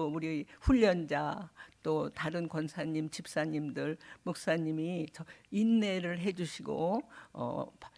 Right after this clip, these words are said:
받아주셔서 지금 이제 수료하게 됐습니다. 겨우 수료를 하게 됐는데, 어, 제가 이제 전도 폭발, 어,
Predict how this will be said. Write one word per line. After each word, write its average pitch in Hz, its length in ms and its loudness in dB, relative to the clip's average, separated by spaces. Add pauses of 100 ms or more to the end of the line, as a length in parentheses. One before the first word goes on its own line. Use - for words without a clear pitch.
받아주셔서 165 1120 -2 (260)
지금 170 360 -4
이제 160 160 0
수료하게 180 500 -2
됐습니다. 151 880 0
겨우 165 520 2 (340)
수료를 160 440 -2
하게 160 280 -2
됐는데, 160 800 2 (380)
어, 127 380 -2 (500)
제가 175 380 6
이제 175 200 0
전도 185 340 0
폭발, 151 800 2 (520)
어, 131 340 -4